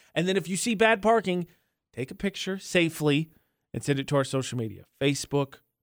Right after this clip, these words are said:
Twitter, Instagram, Utah's V F X. And you could not only get to play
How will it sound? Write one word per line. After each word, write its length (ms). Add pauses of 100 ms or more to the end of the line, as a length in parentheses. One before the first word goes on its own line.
Twitter, 500 (360)
Instagram, 580 (240)
Utah's 440
V 200
F 180
X. 320
And 180
you 160
could 300
not 180
only 320 (340)
get 120
to 60
play 400